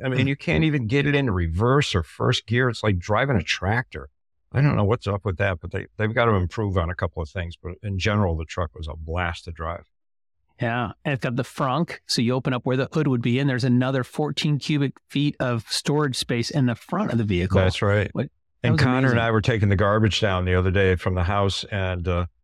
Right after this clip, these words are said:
Speaker 1: he found out that the tailgate opens and closes with a button on the dash. So,
Speaker 2: It does.
Speaker 1: of course, he had to get out his side, go out and push the button for the tailgate to open, throw the trash out, come over, push the button again. He's gotta do the buttons.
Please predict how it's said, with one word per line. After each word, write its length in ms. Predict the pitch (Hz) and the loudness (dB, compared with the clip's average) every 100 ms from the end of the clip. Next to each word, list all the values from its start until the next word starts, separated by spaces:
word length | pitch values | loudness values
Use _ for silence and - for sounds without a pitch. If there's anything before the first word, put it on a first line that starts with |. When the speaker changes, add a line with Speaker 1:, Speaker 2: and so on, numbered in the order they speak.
| _ | _
Speaker 1:
he 140 | - 117 | -4 -2
found 280 | 113 104 98 | 0 2 2
out 140 | 90 | 0
that 120 | 98 | -2
the 80 | 92 | -2
tailgate 520 | - 110 110 95 87 - | 0 2 2 2 0 -2
opens 380 | 107 113 92 | -2 -2 -4
and 120 | 95 80 | -6 -4
closes 800 | - 110 127 143 90 82 76 - | 0 2 4 2 2 0 -2 -2
with 160 | 95 | -2
a 40 | 87 | 0
button 340 | 82 95 101 | 0 0 -2
on 140 | 90 | -4
the 80 | 85 | -4
dash. 580 | 76 98 92 80 78 - _ _ _ _ | -2 0 2 0 -4 -10 _ _ _ _
So, 280 | - 90 107 | -4 0 0
Speaker 2:
It 100 | 101 | 0
does. 180 | 110 139 | 0 2
Speaker 1:
of 40 | |
course, 340 | 110 90 - - _ _ | 2 2 0 -8 _ _
he 100 | 104 | 2
had 140 | 107 | 2
to 80 | 104 | 2
get 140 | 101 95 | 2 2
out 280 | 90 90 - | 0 -2 0
his 260 | 113 110 | 0 0
side, 320 | - 92 90 85 | 0 0 0 0
go 120 | 90 | 0
out 160 | 90 | -2
and 100 | 87 | -6
push 320 | - 110 101 - | -2 0 0 0
the 80 | |
button 340 | 92 92 87 87 | 0 0 -2 -6
for 140 | 98 | -6
the 80 | 87 | -4
tailgate 400 | - 95 92 92 | -2 -2 0 -2
to 80 | 92 | -2
open, 280 | 85 82 82 | -4 -4 -2
throw 200 | 113 120 | 0 0
the 80 | |
trash 360 | 110 98 87 - | 0 0 0 0
out, 160 | 87 85 | -2 -2
come 160 | 101 | 0
over, 220 | 117 98 | 2 0
push 280 | - 127 147 | 2 0 2
the 120 | 135 | 2
button 260 | 107 110 104 | 2 0 0
again. 460 | 92 101 90 87 85 _ _ _ _ | 0 0 0 -2 -6 _ _ _ _
He's 120 | 107 | -2
gotta 200 | 98 95 | 0 -2
do 120 | 87 90 | -2 -4
the 120 | 85 | -2
buttons. 520 | 95 82 78 76 | -2 -2 -4 -12